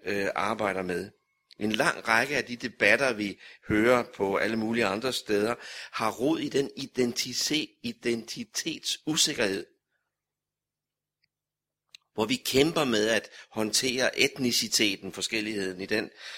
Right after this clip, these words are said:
den forskellige religion, den forskellige moral, den forskellige levevis. Det, at vi ikke længere har et fælles tilværelsessyn i Danmark.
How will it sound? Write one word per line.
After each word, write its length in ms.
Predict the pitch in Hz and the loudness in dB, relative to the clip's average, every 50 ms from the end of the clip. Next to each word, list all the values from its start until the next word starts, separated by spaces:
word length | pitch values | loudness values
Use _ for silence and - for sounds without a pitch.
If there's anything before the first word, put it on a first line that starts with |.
| - - - | -16 -8 -8
den 120 | 110 107 | -6 -4
forskellige 520 | 113 113 - - - 135 113 113 123 117 | 0 0 0 2 2 0 -2 0 -2 -2
religion, 600 | 104 98 98 98 98 92 101 110 117 123 95 87 | 0 0 -2 -2 -2 -4 -2 0 0 0 0 -2
den 100 | 120 113 | -4 -4
forskellige 500 | - 107 101 - - 123 127 120 117 113 | -4 -2 -2 0 0 0 0 0 0 -2
moral, 560 | 107 98 90 82 - - 107 113 82 87 120 107 | 0 0 -2 0 2 2 4 4 2 0 -4 -10
den 100 | 104 - | -14 -16
forskellige 460 | - - - 127 123 120 120 113 101 | -16 -10 -8 -6 -6 -4 -4 -4 -4
levevis. 840 | 90 95 98 104 110 120 127 120 110 113 107 92 67 - - - - _ _ _ _ _ _ _ _ _ _ _ _ _ _ _ _ _ _ _ _ _ _ _ - | -2 0 2 2 2 2 0 0 -2 -4 -6 -6 -6 -6 -6 -6 -8 _ _ _ _ _ _ _ _ _ _ _ _ _ _ _ _ _ _ _ _ _ _ _ 2
Det, 80 | 127 | 2
at 120 | 127 113 110 | 2 2 2
vi 60 | 120 | -2
ikke 120 | 127 123 | -2 2
længere 260 | 117 110 110 127 127 | 2 2 2 2 0
har 160 | 113 113 110 113 | 0 0 0 0
et 80 | 110 | -2
fælles 440 | - - - - 120 - 120 120 - | -2 -4 -2 -2 -2 -2 -2 -6 -6
tilværelsessyn 880 | - - 120 131 139 139 117 98 87 - 92 - - - 104 71 76 85 | -4 -4 -4 -4 -2 -2 -4 -4 -4 -6 -8 -8 -8 -8 -8 -10 -12 -10
i 40 | |
Danmark. 360 | 82 98 90 92 95 98 95 | -8 -8 -8 -6 -8 -12 -14